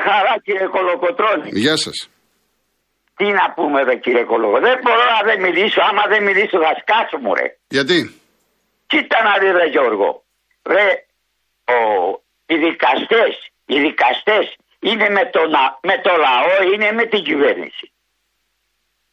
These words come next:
Speaker 2: Ο καθένας όπως το εισπράττει, τι να σας πω.
Speaker 1: Πέρυσι, μωρέ, πέρυσι, προπέρυσι, δεν θυμάμαι τώρα. Πήρανε αύξηση και καθυστερούμενα. Είναι ψέμα.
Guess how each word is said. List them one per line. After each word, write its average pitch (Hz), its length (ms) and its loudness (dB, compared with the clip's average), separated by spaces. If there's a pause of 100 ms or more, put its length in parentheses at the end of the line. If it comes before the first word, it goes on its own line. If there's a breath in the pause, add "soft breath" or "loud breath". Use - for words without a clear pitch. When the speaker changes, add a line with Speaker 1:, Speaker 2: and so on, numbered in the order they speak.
(580)
Speaker 2:
Ο 160 80 0
καθένας 190 440 2
όπως 220 200 2
το 214 80 2
εισπράττει, 190 420 0
τι 143 100 -2
να 160 100 2
σας - 220 -6
πω. - 80 -16 (960)
Speaker 1:
Πέρυσι, 247 440 -2
μωρέ, 247 260 0 (320)
πέρυσι, 262 380 0
προπέρυσι, 202 680 0
δεν 214 140 2
θυμάμαι 202 380 0
τώρα. 123 300 2 (500 loud breath)
Πήρανε 220 420 2 (160)
αύξηση 165 320 -4 (160)
και 254 80 0 (140)
καθυστερούμενα. 202 840 0 (1120)
Είναι 269 180 0 (100)
ψέμα. 226 380 0